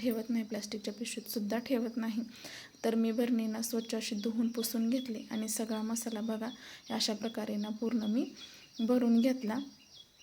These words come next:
तर दोन किलो मिरचीचा मसाला माझा जवळजवळ, अ, सगळं, अ, म्हणजे नाही का मसाले बाकीचे टाकून, तर, अ, माझा पाच किलो मसाला पूर्ण झालेला.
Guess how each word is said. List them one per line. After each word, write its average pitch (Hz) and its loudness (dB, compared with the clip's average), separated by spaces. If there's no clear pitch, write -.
तर 254 6
दोन 262 10
किलो 269 8
मिरचीचा 262 8
मसाला 233 4
माझा 220 2
जवळजवळ, 214 0
अ, 220 0
सगळं, 226 2
अ, 220 2
म्हणजे 226 4
नाही 247 2
का 240 2
मसाले 220 4
बाकीचे 226 0
टाकून, 254 0
तर, 214 4
अ, 214 2
माझा 220 2
पाच 254 4
किलो 247 4
मसाला 240 4
पूर्ण 277 10
झालेला. 247 6